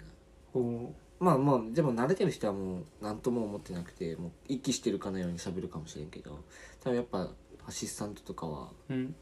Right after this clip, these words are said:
Speaker 2: 何か喋らなきゃって、
Speaker 1: あー。
Speaker 2: やっぱ思ってるよね。俺も思うからさ。
Speaker 1: 最初の方は特に。
Speaker 2: うん。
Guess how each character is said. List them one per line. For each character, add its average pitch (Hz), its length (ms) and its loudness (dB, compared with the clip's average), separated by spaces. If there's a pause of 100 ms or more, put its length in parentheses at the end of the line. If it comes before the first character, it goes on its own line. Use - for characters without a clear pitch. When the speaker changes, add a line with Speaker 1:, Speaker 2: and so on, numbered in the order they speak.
(200)
Speaker 2:
何 101 160 -6
か 90 120 -8
喋 95 260 -4
ら 87 100 -2
な 85 120 -4
き 82 100 -10
ゃ 78 60 -6
っ - 20 -10
て、 - 300 -14 (100)
Speaker 1:
あ 127 40 0
ー。 120 220 0
Speaker 2:
や 113 60 -2
っ 117 80 -6
ぱ 123 60 -4
思 160 220 -4
っ - 20 -12
て - 160 -8
る - 80 -8
よ - 60 -12
ね。 - 60 -18 (380)
俺 170 180 6
も 120 120 4
思 98 220 -2
う 90 40 -6
か - 120 -10
ら - 260 -18
さ。 - 40 -16 (540)
Speaker 1:
最 - 180 2
初 123 140 2
の 123 80 2
方 123 200 -2
は 117 100 -2
特 - 260 -12
に。 151 60 -8
Speaker 2:
う - 20 -6
ん。 92 480 -4